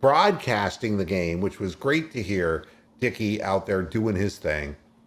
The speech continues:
And he's saying, I'll, I'll try to do his voice now. Be-, He's not really here. He's kinda like this now. He kinda talks like this now.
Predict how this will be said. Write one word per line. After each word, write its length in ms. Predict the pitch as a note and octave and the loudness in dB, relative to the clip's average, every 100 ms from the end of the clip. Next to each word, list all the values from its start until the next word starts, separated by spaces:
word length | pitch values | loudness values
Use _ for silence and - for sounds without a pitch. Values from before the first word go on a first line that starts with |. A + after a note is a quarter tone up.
| _ _ _ _ _ - | _ _ _ _ _ 0
And 560 | A2+ A2 G#2+ A2 G#2 - - _ | 2 2 2 0 -2 -8 -20 _
he's 420 | D3 E3+ E3 - - A#2+ | -2 0 0 -2 -14 -12
saying, 460 | - C3+ C3 C#3 - - _ _ _ - | 0 4 4 2 -4 -14 _ _ _ -4
I'll, 120 | G#2 | -2
I'll 120 | F#2+ | 0
try 220 | F2+ - C#3 | -2 2 2
to 80 | |
do 160 | G#2 F#2+ | 2 0
his 120 | F2+ | 0
voice 340 | D#2+ G2 F#2+ - | 2 2 2 0
now. 180 | F#2+ | -2
Be-, 160 | F#2 A#2 - - | 0 -2 -6 0
He's 180 | C4 C#4+ | 8 8
not 300 | A#3 F4+ E4+ | 10 8 12
really 260 | E4+ E4+ D#4+ | 12 12 12
here. 760 | C4+ E4+ E4 D4+ D#4+ D4 C#4 | 12 12 10 8 8 6 6
He's 160 | C4 G#3+ | 4 2
kinda 680 | - A#3 A3+ C4+ C#4+ D#4 C#4+ | -2 -6 -2 4 8 10 10
like 260 | C#4+ D4 A3 | 10 8 6
this 300 | C#4 B3+ - | 4 4 4
now. 380 | C4 B3 A3+ - - - | 4 6 4 2 -8 0
He 80 | C4 | 4
kinda 400 | C#4 C#4+ D4 B3+ | 8 10 10 6
talks 440 | B3+ D#4 D4 F#3 | 6 6 6 6
like 280 | - B4 - | 6 6 4
this 360 | F4 D4 A3 - | 4 4 4 0
now. 400 | - C4+ A#3 | 2 2 2